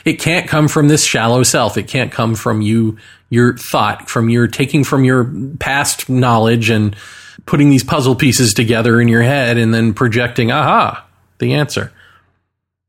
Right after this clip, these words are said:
Um, it's more alive than that. It's from the depths, right? But, uh, in the sense that I'm talking about it here, uh, sure, you can answer why. But you probably should say that it's fiction,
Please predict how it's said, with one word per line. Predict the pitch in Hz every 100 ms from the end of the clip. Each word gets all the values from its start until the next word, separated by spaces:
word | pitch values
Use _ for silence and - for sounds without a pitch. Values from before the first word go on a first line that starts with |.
| _ -
Um, | 120 117 113 110 107 _ _ _ _ -
it's | 143 -
more | 131 175
alive | 185 160 147 139 107
than | 110
that. | 95 98 82 - _
It's | 113 104 - - -
from | - 139 113
the |
depths, | 107 104 95 - - - - _ -
right? | 110 110 - _ _ _ _ _ _ _
But, | 135 147 143 135 - _ _ _ 123
uh, | 120 120 120 120
in | 139
the | 135
sense | - 180
that | 165
I'm | 147 127
talking | 143 131 131
about | 117 113
it | 107
here, | 120 117 113 107 _ _ _ _ _ _ _
uh, | 110 104 101 98 101
sure, | - 110 - -
you | 120
can | 107
answer | 98 - 107
why. | 101 - 117 _ -
But | 175
you | 247 233 _ _ -
probably | 349 330 285
should | 226 214
say | - 233
that | 196
it's | 170 -
fiction, | 254 262 -